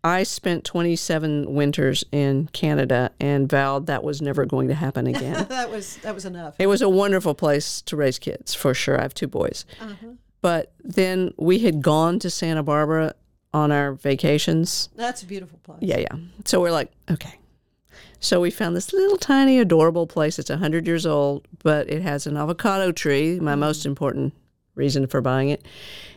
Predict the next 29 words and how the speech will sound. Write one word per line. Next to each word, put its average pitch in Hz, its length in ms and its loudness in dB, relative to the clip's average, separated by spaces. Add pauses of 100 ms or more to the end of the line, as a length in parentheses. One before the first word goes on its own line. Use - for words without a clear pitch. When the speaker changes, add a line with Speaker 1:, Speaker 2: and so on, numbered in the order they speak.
(140)
Speaker 1:
And 165 480 0 (160)
it 151 240 4
overlooks - 1000 -6
the 131 120 2
ocean 147 300 -2
and 127 140 -6
the 127 80 -4
town. 123 440 -4 (480)
It's, - 180 -2
but 208 220 2
it's - 240 0
real, 151 340 4
it's - 180 0
the 175 100 2
smallest 160 920 2 (340)
house 139 520 -2
there. - 460 -6 (100)
I 151 60 2
mean, 139 240 0
where 131 200 2
it - 220 -4
is. - 160 -14
By 170 280 0
far, 151 260 2
it 131 60 -2
looks 185 240 -2
like 165 120 -2
someone's 139 380 -4
shed, - 420 -4